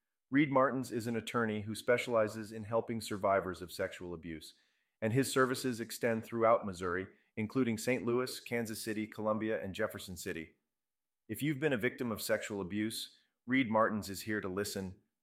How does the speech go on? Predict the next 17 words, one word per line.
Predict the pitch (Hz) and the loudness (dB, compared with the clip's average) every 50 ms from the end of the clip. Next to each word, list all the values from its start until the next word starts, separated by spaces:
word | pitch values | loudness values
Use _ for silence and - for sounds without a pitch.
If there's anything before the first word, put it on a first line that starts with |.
| _ | _
to | - 120 | -4 -4
believe | 104 92 107 104 107 113 113 110 92 | -2 0 0 0 2 2 2 0 0
you, | 95 95 92 95 98 - _ _ _ _ _ _ _ | 0 0 0 -2 -4 -10 _ _ _ _ _ _ _
and | 104 101 | -6 -4
to | - 101 | -4 0
fight | - - 120 120 - | 4 6 6 6 4
for | - - 113 | 0 -4 -2
your | 107 104 101 | 0 0 2
rights. | 95 104 98 92 85 - - - - - _ _ _ _ _ _ _ _ _ _ _ _ _ | 4 4 4 2 0 -4 -10 -14 -16 -18 _ _ _ _ _ _ _ _ _ _ _ _ _
He | 127 131 | 4 4
understands | 135 131 131 127 - - 127 127 131 131 110 - | 4 4 4 0 0 0 2 2 2 2 0 -4
the | 110 | -8
complexities | - 110 101 - - 110 107 - - 113 104 104 98 101 | -6 -6 -6 0 0 0 0 0 -2 -6 -6 -6 -6 -6
and | 98 90 | -8 -6
challenges | - - 104 104 104 104 95 95 95 85 85 | -4 -2 0 0 0 -2 -2 -4 -8 -8 -8
you | 95 95 | -10 -8
face, | - - 110 107 101 98 - - - | -2 -2 0 0 -2 -4 -6 -12 -14